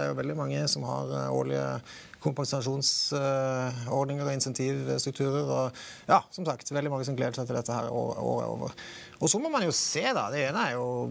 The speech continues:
hvor verden skal, og det er jo masse usikkerhetsmomenter med renter og strømpriser og resesjoner, og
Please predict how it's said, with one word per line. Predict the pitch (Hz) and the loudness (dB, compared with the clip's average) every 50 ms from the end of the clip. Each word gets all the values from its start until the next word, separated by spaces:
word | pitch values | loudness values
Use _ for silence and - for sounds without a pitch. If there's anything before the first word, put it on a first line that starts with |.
| 117 113 | -2 0
hvor | 117 123 131 135 131 131 123 | 2 2 2 2 2 2 4
verden | 131 123 123 123 127 123 | 4 2 2 0 0 0
skal, | - - - - 135 214 302 339 330 262 165 127 - - - - - 175 | 0 0 2 4 4 4 4 2 0 -2 -4 -8 -12 -20 -20 -14 -8 -6
og | 160 151 123 | -4 -2 0
det | 127 127 120 | 0 2 2
er | 117 120 123 131 | 2 0 0 0
jo | 131 131 135 135 135 135 123 117 110 - - - - - - - | -2 -2 -2 -2 -2 -4 -6 -8 -12 -14 -18 -20 -20 -16 -8 -2
masse | 127 143 143 - - - | -2 0 0 0 0 0
usikkerhetsmomenter | 151 156 - - 156 165 160 - - 160 156 160 156 - 175 180 | 0 0 0 0 0 0 0 0 0 -2 -2 -2 -2 -2 -2 0
med | 175 165 160 | 0 0 0
renter | 151 151 156 - - 180 147 | 0 0 -2 -2 -4 -2 0
og | 156 156 156 156 151 143 | 0 0 0 -2 -2 -2
strømpriser | 139 - 147 147 147 - 156 147 - - 147 | -2 0 0 0 2 0 0 0 0 -2 -2
og | 151 156 151 156 151 143 131 120 - - - | -2 0 0 0 -2 -2 -4 -8 -10 -10 -2
resesjoner, | 139 160 156 - 151 147 - 147 151 156 156 151 147 | 0 0 0 0 0 0 0 2 2 2 2 2 0
og | 147 143 147 143 - | 0 0 0 -2 -4